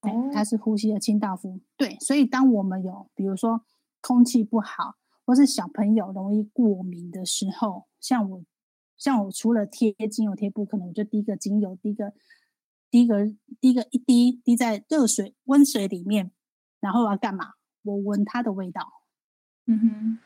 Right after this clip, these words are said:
Speaker 1: 然后让我们的那个呼吸会比较顺畅。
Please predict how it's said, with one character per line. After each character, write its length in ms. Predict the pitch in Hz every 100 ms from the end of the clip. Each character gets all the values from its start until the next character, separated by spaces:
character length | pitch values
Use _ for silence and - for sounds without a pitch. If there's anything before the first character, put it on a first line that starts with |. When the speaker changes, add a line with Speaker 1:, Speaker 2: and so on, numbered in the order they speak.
| -
Speaker 1:
然 100 | 196
后 220 | 240 226
让 220 | 233 247
我 100 | 196
们 160 | 180 180
的 260 | 185 190 - _ _ _ _ _
那 100 | 220
个 480 | 214 202 196 196 214
呼 300 | - 254 262
吸 220 | 254 240
会 120 | 254
比 120 | 208
较 160 | 185 190
顺 280 | 202 202 175
畅。 280 | - 175